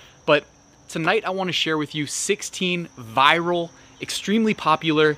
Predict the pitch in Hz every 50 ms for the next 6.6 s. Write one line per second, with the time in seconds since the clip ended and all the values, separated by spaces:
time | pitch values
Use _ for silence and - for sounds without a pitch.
0 | - - - - - - 160 180 202 208 180 160 180 165 165 160 151 156 160 160
1 | - - - - - - 180 180 156 - 151 160 156 139 139 127 127 127 131 131
2 | 127 123 - - - - - - - 139 139 143 - - 151 143 - - - -
3 | 135 120 104 127 120 120 123 117 113 113 - - - - - 117 113 104 95 95
4 | 98 - - - - - - - 190 269 285 269 240 196 190 190 196 180 160 143
5 | 147 143 - - 135 143 - - 139 135 127 123 - - - 123 113 - - 135
6 | - - 113 107 104 - - 147 139 131 127